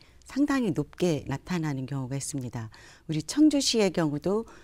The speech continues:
특히 영구임대주택이 밀집되어 있는 곳에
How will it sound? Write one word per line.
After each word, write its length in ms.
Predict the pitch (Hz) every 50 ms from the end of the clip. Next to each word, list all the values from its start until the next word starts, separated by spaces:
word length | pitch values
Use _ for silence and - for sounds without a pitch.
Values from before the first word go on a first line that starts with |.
| - - -
특히 400 | - - 208 - - 208 165 139
영구임대주택이 1500 | 139 151 170 180 196 208 190 185 160 147 165 156 139 - 147 - - - 160 160 143 139 135 120 - - 156 151 147 139 -
밀집되어 540 | - 160 165 - - 208 - - 160 165 160 147
있는 220 | 135 135 131 127
곳에 440 | - 139 131 - - 160 151 151